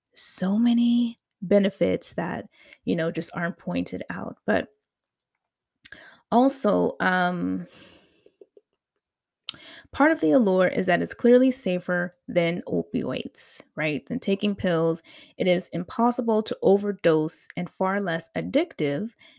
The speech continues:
and it can take the place of, um, over-the-counter medication like Advil and Aleve.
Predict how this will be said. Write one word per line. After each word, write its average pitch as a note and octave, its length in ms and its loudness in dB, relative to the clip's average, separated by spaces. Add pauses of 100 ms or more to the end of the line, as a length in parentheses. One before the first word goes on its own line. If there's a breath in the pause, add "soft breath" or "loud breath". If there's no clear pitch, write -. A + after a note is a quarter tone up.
(160 soft breath)
and A3+ 160 4
it C4 120 0
can C4 140 -2
take G3+ 380 -2
the G3+ 60 -8
place - 500 -2
of, E3 420 -2 (380 soft breath)
um, D#3 300 -4
over-the-counter F#3 840 0
medication E3 680 -4
like - 260 -6
Advil E3+ 680 -10
and F3+ 220 -10 (240)
Aleve. - 480 -6